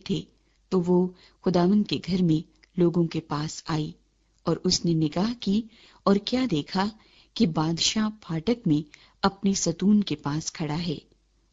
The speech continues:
और बादशाह के नजदीक उमरा और नरसिंगे हैं और सारी ममलकत के लोग खुश हैं और नरसिंगे भोंक रहे हैं और गाने वाले बाजों को लिए हुए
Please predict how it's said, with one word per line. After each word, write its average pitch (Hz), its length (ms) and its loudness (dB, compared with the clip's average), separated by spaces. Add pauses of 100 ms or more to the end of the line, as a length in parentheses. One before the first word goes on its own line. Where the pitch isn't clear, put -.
और 156 160 0
बादशाह 160 480 0
के 180 140 -2
नजदीक 180 500 0 (460)
उमरा 185 420 6 (360)
और 214 120 6
नरसिंगे 175 680 2
हैं 170 220 -2 (540)
और 220 120 4
सारी 254 360 4
ममलकत 185 580 2
के 170 80 0
लोग 190 340 2 (280)
खुश - 360 0
हैं 165 180 -2 (580)
और 240 80 4
नरसिंगे 202 640 4
भोंक 160 360 -4
रहे 160 220 -2
हैं 165 180 -4 (560)
और 165 120 4
गाने 165 340 2
वाले 185 360 0 (380)
बाजों 185 380 4
को 196 120 -2
लिए 170 280 2
हुए 175 320 -2